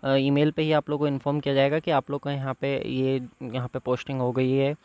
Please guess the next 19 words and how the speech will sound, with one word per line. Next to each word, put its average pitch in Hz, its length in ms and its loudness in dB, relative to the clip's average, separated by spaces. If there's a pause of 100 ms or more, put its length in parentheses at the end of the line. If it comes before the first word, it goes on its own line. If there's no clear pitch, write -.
(240)
और 135 120 0
यहाँ 131 140 4
पे 131 100 -2
आप 123 160 0
लोग 123 100 -4
को 131 80 -8
इस 123 120 -8
तरीके 123 260 -4
से 123 100 -4
आना 120 160 0
है। 160 80 2
वो 190 120 0
सारी 151 220 2
चीज़ें 147 200 2
आप 123 140 2
लोग 131 100 -4
को 160 80 -4
by 123 160 4 (140)
email 120 220 -2